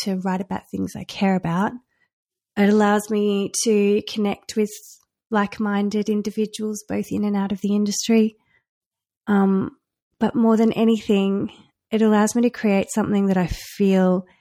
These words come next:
is valuable and really fucking beautiful.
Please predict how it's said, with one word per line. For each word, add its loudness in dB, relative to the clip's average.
is -8
valuable 2
and 0
really 4
fucking -4
beautiful. -4